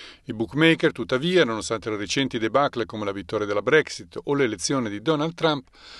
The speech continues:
non si fanno condizionare e continuano a scommettere sulla Premier Theresa May,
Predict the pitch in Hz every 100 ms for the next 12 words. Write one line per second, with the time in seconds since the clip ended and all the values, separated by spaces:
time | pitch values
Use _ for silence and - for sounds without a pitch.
0 | - 180 202 180 160 156 143 131 127 120
1 | 139 123 117 113 117 107 139 131 110 -
2 | 135 113 107 104 92 110 90 104 107 107
3 | 92 - 107 98 101 131 131